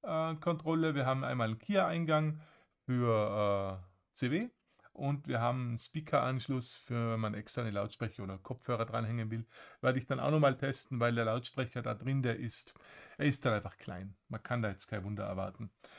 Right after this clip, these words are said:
Man hat einen Host-U-S-B Typ-C-Anschluss. Der ist total interessant, wenn man wirklich mal so digitale Arten auf dem Gerät machen will. Da kann man zum Beispiel eine Tastatur anschließen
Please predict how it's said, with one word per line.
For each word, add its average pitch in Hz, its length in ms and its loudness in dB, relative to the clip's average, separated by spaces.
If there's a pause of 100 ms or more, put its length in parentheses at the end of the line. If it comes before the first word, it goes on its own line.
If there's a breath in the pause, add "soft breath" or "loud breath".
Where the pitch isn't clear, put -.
(240 loud breath)
Man 139 160 4
hat 156 180 6
einen 127 140 2
Host-U-S-B 165 800 0
Typ-C-Anschluss. 208 960 -2
Der 160 160 0
ist - 200 -8
total 151 360 0
interessant, 165 640 0
wenn 143 140 0
man 135 360 0
wirklich 156 460 -4
mal 147 300 0
so 143 180 -6
digitale 135 600 -2
Arten 147 320 -2
auf 180 400 0
dem 196 200 0
Gerät 175 300 0
machen 160 300 -2
will. 160 100 4
Da 139 100 4
kann 139 200 0
man 135 120 2
zum 135 160 -6
Beispiel 120 560 0 (440 loud breath)
eine 120 120 0
Tastatur 127 580 2
anschließen 104 540 -4